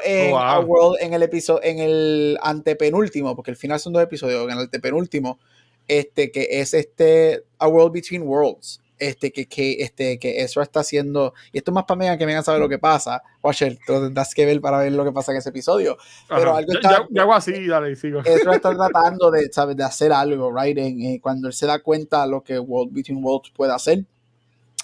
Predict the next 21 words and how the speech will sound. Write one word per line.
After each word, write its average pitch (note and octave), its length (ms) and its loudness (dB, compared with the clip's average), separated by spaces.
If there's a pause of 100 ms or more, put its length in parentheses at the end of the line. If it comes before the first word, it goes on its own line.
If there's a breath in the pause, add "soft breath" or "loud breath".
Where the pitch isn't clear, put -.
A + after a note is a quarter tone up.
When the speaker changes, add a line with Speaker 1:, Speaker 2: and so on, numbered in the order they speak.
(120)
Speaker 2:
Ok. - 40 -8
Speaker 1:
Este, C3 920 0 (760 loud breath)
y D3 160 2
es, D3 100 4
volvemos, D3 500 2
volvemos C#3+ 460 2
o-, D#3 240 0
obviamente D3+ 640 0
a C3+ 40 0
ese C3+ 220 -4
creed B2 540 -6 (340)
de C#3 220 -2
los C3 160 -2
Jedi C3+ 420 0
que, B2 180 -8
you B2+ 60 -4
know, B2 140 -6
we A#2+ 180 -8 (260)
really C#3 300 -4
can't C3 320 -6
revive A#2+ 500 -2